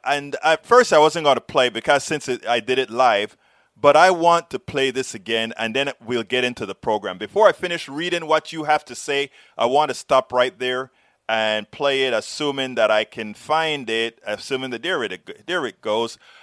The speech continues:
I want to play this because this is important, and I want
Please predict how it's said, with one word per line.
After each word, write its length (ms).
I 60
want 200
to 40
play 300
this 160
because 320
this 200
is 80
important, 640
and 100
I 80
want 300